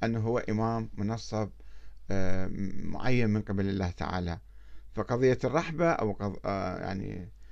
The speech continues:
آه، غير قضية الرحبة ما فيها كلام حول ال-، آه، الإمامة والخلافة. آه، وهو الشيخ تبريزي يقول: "وقد احتج أصحاب الإمام بالغدير". طيب،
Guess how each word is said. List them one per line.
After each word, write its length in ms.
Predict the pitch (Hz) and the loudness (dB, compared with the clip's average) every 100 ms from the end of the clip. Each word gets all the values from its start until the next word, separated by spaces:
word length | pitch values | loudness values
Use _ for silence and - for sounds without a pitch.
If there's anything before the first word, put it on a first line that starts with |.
| - - - | -18 -18 -10
آه، 360 | 98 - 85 | -8 -8 -10
غير 220 | 104 143 156 | -2 0 2
قضية 360 | 147 139 143 135 | -2 -2 -2 -2
الرحبة 440 | 127 120 117 107 | -6 -6 -4 -4
ما 220 | 120 160 | -2 -2
فيها 420 | 208 226 214 151 139 | -2 0 0 0 -2
كلام 500 | 143 123 131 127 - - - - - - - - | -2 0 2 0 -4 -14 -18 -20 -20 -20 -20 -20
حول 560 | - - 147 147 143 - | -14 -2 4 4 4 0
ال-، 380 | 127 127 123 113 - | 0 0 -2 -6 -2
آه، 260 | 101 - | -2 0
الإمامة 540 | 107 104 117 127 131 101 | -2 -2 0 0 0 0
والخلافة. 640 | 92 - 90 85 - - - - - - - - - | -2 -4 -4 -4 -6 -12 -12 -16 -18 -20 -20 -12 -4
آه، 380 | 120 123 123 - | -2 -2 -2 -2
وهو 840 | 135 147 151 143 - - 139 165 151 | 4 6 6 2 -4 -6 -2 0 0
الشيخ 600 | 135 120 - 135 - 113 104 | 0 -6 -6 -6 -6 -8 -8
تبريزي 440 | - 110 139 139 123 | -6 -2 -2 -2 -2
يقول: 380 | 117 - 135 - - - - | -4 -4 -4 -4 -12 -18 -6
"وقد 280 | - 147 147 | 0 2 4
احتج 440 | - 196 180 143 | 4 6 4 2
أصحاب 420 | - - 120 120 | 0 -2 0 0
الإمام 340 | 107 117 117 101 | 0 0 2 2
بالغدير". 520 | 104 95 95 104 92 - - - - - | 0 0 0 0 0 -8 -18 -16 -14 0
طيب، 360 | 202 233 208 | 2 4 2